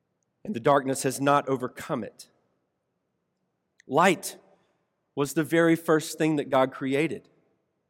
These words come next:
And from the beginning, the truth of God shined in the, the creation. And because of that, the truth is obvious.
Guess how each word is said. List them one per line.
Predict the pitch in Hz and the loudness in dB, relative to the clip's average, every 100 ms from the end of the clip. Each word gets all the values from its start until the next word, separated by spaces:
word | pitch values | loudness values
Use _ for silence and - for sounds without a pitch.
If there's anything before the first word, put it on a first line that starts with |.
| _ _ _ _ - | _ _ _ _ -6
And | 156 | -2
from | 202 | 0
the | 180 | 0
beginning, | 160 135 - 240 220 160 | 0 -4 4 6 8 6
the | 135 | 2
truth | 135 - 233 247 240 - | -2 -2 0 0 0 -2
of | 160 143 | -2 0
God | 165 185 170 131 104 - - _ _ _ | 4 8 8 6 2 -6 -20 _ _ _
shined | - - 220 196 196 180 147 | -6 0 4 6 8 6 4
in | 151 143 143 | 2 2 2
the, | 139 143 - - _ _ _ _ | 2 -2 -10 -20 _ _ _ _
the | 135 | -8
creation. | 131 123 110 104 - - - _ _ _ _ _ _ _ _ _ _ _ _ _ _ _ _ _ _ _ | -6 -4 -4 -6 -10 -18 -20 _ _ _ _ _ _ _ _ _ _ _ _ _ _ _ _ _ _ _
And | - 185 | 0 2
because | 208 - 294 247 | 2 6 6 6
of | 170 | 6
that, | 175 175 - - | 6 6 4 0
the | |
truth | 185 - 277 226 - | 2 4 4 4 2
is | 170 - | 0 -2
obvious. | 220 254 156 107 - - - | -4 -4 -4 -4 -6 -12 -14